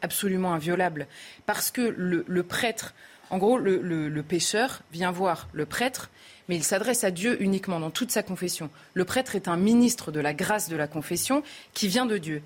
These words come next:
Et donc, le, le secret doit être absolu, parce que sinon, qui va venir confesser ses péchés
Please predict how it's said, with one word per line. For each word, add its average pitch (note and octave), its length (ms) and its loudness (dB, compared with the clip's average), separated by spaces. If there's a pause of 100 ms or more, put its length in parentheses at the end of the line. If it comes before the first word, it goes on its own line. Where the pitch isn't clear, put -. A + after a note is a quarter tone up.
(120)
Et A3+ 80 2
donc, B3 400 2 (400)
le, F3+ 220 4
le F#3 100 2
secret A3+ 460 0
doit F3 160 0
être - 320 -4
absolu, A3 500 -2
parce A3+ 160 0
que - 80 -4
sinon, A#3 240 0
qui D4 240 -2
va G#3+ 140 2
venir A3+ 240 -2
confesser G3+ 360 -2
ses G3 160 0
péchés D4 380 -2